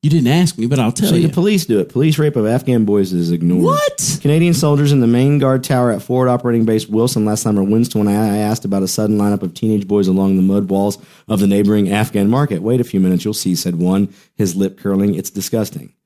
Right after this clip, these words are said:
Speaker 2: Sure enough, a handful of uniformed Afghan police officers emerged from their rundown detachment, walked through the barricades, and starting chatting up dozens or so teens, some looking decidedly preteen. A few minutes after they returned, they selected kids were waved through the main gates,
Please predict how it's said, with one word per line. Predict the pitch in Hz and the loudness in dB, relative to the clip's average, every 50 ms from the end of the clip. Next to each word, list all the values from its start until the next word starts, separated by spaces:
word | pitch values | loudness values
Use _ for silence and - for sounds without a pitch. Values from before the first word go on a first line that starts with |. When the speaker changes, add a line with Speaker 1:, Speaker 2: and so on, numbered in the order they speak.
| _ _ _ _ _ _ - | _ _ _ _ _ _ -10
Speaker 2:
Sure | - - 151 156 160 | -6 -2 0 2 2
enough, | 160 160 156 143 - | 2 2 2 2 0
a | 120 117 | 2 2
handful | 127 123 123 127 131 117 | 2 2 2 2 2 0
of | 107 107 | 2 2
uniformed | 113 117 123 123 123 117 113 113 | 2 2 2 0 0 0 0 0
Afghan | 113 - - 110 104 | 0 0 -2 -4 -2
police | - 113 117 117 - | -2 -2 -4 -2 -2
officers | 104 95 90 - - 101 98 92 | -2 -2 -2 -2 -2 -2 -2 0
emerged | 92 92 98 101 110 113 104 - | 0 0 2 2 0 0 -2 -6
from | - 107 104 101 | -4 -2 0 0
their | 101 98 95 | 2 0 0
rundown | 95 101 107 117 113 113 113 113 110 | 0 2 2 2 2 2 2 0 0
detachment, | 110 - - 98 95 - - 101 82 - 92 | -2 -2 -4 -4 -2 -2 -2 -4 -4 -4 -6
walked | 98 98 - - _ | -6 -6 -8 -8 _
through | - 123 131 | -2 0 0
the | 131 | 0
barricades, | 123 117 117 113 110 104 - 110 101 101 98 | 2 2 0 0 0 0 0 0 0 0 0
and | 101 98 | 0 -2
starting | 87 - 104 101 98 101 98 - | -2 -2 -4 -2 -2 -2 -2 -4
chatting | - - 107 104 104 104 107 | -4 -4 -4 -2 0 0 0
up | 98 85 - | -2 -2 -2
dozens | 98 98 98 104 107 95 92 | -2 -2 0 0 0 -2 -2
or | 90 | -4
so | - - 101 | -4 -4 -6
teens, | 98 - 117 123 113 104 101 95 - _ _ _ _ - | -4 -2 -2 0 0 0 0 -2 -6 _ _ _ _ -8
some | - 123 120 117 113 | -4 0 0 2 2
looking | 110 104 - 104 101 | 0 0 0 -2 -2
decidedly | 95 90 - 101 98 95 95 92 95 87 | -2 -2 -2 -2 -2 -2 0 -2 -2 -4
preteen. | - 113 104 101 - 90 82 82 80 - _ _ _ _ - | -2 -4 -4 -4 -2 -2 -2 -2 -2 -4 _ _ _ _ -16
A | 110 | -12
few | - - 117 123 120 | -8 -2 0 0 2
minutes | 120 117 117 110 107 113 | 2 2 2 0 -2 -2
after | 110 117 123 127 110 | -2 -2 -2 0 0
they | 101 98 | 0 0
returned, | 98 98 92 - 117 107 104 104 101 101 | 0 -2 -2 -2 -2 0 0 0 0 0
they | 98 95 | -2 -2
selected | - - - 95 98 101 - - 101 98 | -4 -6 -6 -4 -4 -4 -4 -6 -8 -6
kids | - 113 107 95 92 | -4 -4 -4 -4 -2
were | 95 95 92 | -2 -2 0
waved | 87 98 98 104 107 - | 0 0 0 -2 -2 -4
through | - 110 | -4 -4
the | 104 104 | -2 0
main | 104 101 98 101 107 107 | 0 0 2 0 0 0
gates, | 101 98 95 95 90 | 0 0 -2 -2 -4